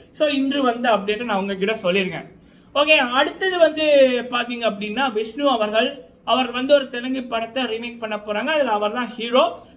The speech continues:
ஹீரோயின் வந்து புதுமுகம் அப்படின்ற மாதிரி சொல்றாங்க. அஹ், let's see.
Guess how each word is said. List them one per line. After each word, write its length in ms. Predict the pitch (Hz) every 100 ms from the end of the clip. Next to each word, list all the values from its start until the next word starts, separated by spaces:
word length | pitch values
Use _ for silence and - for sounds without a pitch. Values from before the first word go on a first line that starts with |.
| -
ஹீரோயின் 380 | 311 339 330 294
வந்து 280 | 262 247 320 285
புதுமுகம் 500 | 254 254 277 262 247
அப்படின்ற 340 | 220 226 233
மாதிரி 200 | 226 220 214
சொல்றாங்க. 460 | 214 208 208 202 240 330 330 - - -
அஹ், 340 | 262 254 247 247
let's 260 | 269 277 -
see. 140 | 302